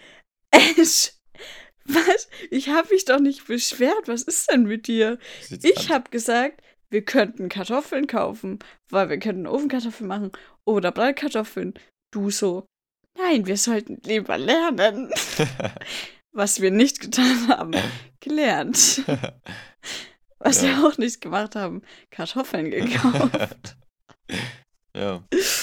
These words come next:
Speaker 2: Mich hat's
Speaker 1: Ach,
Speaker 2: nicht gestört.
Speaker 1: na ja.
Speaker 2: Mir hat's geschmeckt.
Speaker 1: Langsam, ja. <laughs> War ganz exzellent.
Speaker 2: Mhm.
Speaker 1: So. Ich glaub, ich glaub, es ist jetzt Zeit, das zu beenden.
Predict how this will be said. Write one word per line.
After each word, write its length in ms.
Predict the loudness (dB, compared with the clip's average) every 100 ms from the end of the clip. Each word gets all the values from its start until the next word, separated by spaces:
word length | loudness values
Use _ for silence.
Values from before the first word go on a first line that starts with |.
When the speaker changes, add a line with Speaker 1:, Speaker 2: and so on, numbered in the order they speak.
| -6 -12 -16 -8
Speaker 2:
Mich 200 | -8 -4
hat's 140 | -4
Speaker 1:
Ach, 140 | 0 0
Speaker 2:
nicht 80 | 0
gestört. 260 | -4 -2
Speaker 1:
na 180 | 0 -2
ja. 240 | -4 -4 -6
Speaker 2:
Mir 200 | -8 -10
hat's 140 | -12
geschmeckt. 360 | -16 -14 -16 -16 _ _ _
Speaker 1:
Langsam, 640 | -4 0 0 2 0 -2 -8 _ _ _ -4
ja. 300 | -2 -2 -6 _ _ 0
<laughs> 640 | 0 0 -10 -12 -14 -14
War 240 | -4 -4 -4
ganz 260 | -6 -6
exzellent. 640 | -6 -6 -8 -8 -8 -8 -12 _ _ -16 -14 -14 -12
Speaker 2:
Mhm. 280 | -12 -12
Speaker 1:
So. 360 | -10 -4 -4 -4 _ _ _ _ _ _ _ _ _ _ -12
Ich 140 | -8
glaub, 440 | 0 2 2 0 _ _ _ _ _ _ -14
ich 180 | -14 -4
glaub, 260 | 0 0 0
es 160 | -4
ist 140 | -4 -6
jetzt 360 | -6 -6 -4
Zeit, 480 | -4 -4 -4 -8 -12
das 300 | -8 -8 -8
zu 160 | -8 -8
beenden. 560 | -8 -8 -8 -10 -10